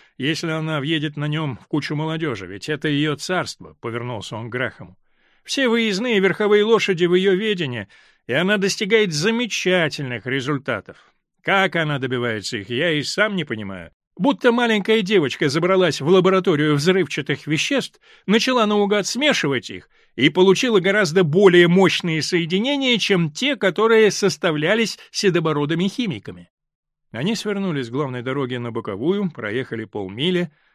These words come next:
обогнули лесок в ущелье, по которому бежал, подскакивая, ручей, и выехали на покатый склон, где зеленело широкое пастбище.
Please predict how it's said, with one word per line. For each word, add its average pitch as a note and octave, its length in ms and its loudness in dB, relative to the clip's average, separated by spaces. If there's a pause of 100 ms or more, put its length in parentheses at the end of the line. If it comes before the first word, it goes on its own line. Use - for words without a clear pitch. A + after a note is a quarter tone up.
(160)
обогнули A3+ 440 2
лесок G#3 600 0
в A2+ 100 -12
ущелье, G3+ 580 -6 (100)
по C3 100 -12
которому D#3 440 -4
бежал, A#2+ 520 -6
подскакивая, B2 840 -6
ручей, A2+ 560 -6 (380)
и G#3 100 0
выехали A3+ 440 -2
на E3 160 -6
покатый D#3 420 -4
склон, G3+ 480 -2 (240)
где F3 240 -6
зеленело F3 560 0
широкое D3 500 -6
пастбище. F#2+ 720 -12